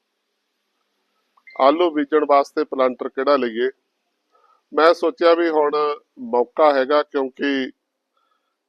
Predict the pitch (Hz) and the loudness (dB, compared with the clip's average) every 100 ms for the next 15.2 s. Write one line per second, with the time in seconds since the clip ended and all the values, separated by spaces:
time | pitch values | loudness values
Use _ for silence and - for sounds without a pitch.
0 | - 139 156 180 185 156 139 139 143 147 | 0 2 4 2 0 -2 0 0 -2 -4
1 | 151 _ 147 - 139 143 139 143 135 120 | -6 _ -10 -8 -8 -6 -4 -4 -4 -4
2 | 127 143 135 120 107 98 - 90 - _ | -4 -4 -6 -6 -4 -6 -8 -16 -16 _
3 | _ _ _ _ _ _ _ _ _ _ | _ _ _ _ _ _ _ _ _ _
4 | _ _ _ - 147 - - 156 151 175 | _ _ _ -6 -6 -6 -6 -4 0 0
5 | 170 170 165 151 - _ _ _ _ _ | 2 0 0 -4 -8 _ _ _ _ _
6 | _ _ _ _ _ - 147 147 143 151 | _ _ _ _ _ -4 0 2 0 -4
7 | - - 143 156 160 160 151 147 151 143 | -8 0 4 6 6 4 0 0 0 0
8 | 143 131 139 - 131 120 139 127 131 135 | 0 0 -2 -6 -12 -8 -6 -4 -2 -2
9 | 127 117 _ _ _ _ _ 107 120 117 | -4 -8 _ _ _ _ _ -8 -4 0
10 | 123 143 147 131 135 127 131 127 - 104 | 0 2 0 0 -2 -4 -6 -6 -6 -8
11 | - 117 117 135 139 135 _ _ _ _ | -6 -8 -4 -2 -2 -4 _ _ _ _
12 | _ _ _ _ _ _ _ _ - 156 | _ _ _ _ _ _ _ _ -8 -6
13 | 139 160 - 196 - - 190 - - 180 | -4 -4 0 0 0 -4 -4 -4 2 2
14 | 180 180 180 190 196 196 208 220 160 139 | 2 -4 -4 0 0 2 -2 0 -4 -2
15 | 180 | 0